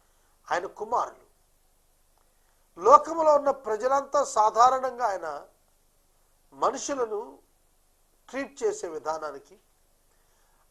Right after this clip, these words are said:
ఆయన యొక్క బిడ్డలుగా విశ్వాసం ఉంచిన వారి జీవితాలకు ఒక ప్రత్యేకమైన డిఫరెన్స్ ఉంది.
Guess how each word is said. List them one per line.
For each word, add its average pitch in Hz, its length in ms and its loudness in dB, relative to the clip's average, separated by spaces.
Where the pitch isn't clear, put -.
ఆయన 262 300 8
యొక్క 262 220 -2
బిడ్డలుగా 311 560 2
విశ్వాసం 294 600 2
ఉంచిన 269 300 -12
వారి 247 240 0
జీవితాలకు 214 680 -12
ఒక - 220 -16
ప్రత్యేకమైన 254 1000 -4
డిఫరెన్స్ 175 640 -18
ఉంది. 147 280 -20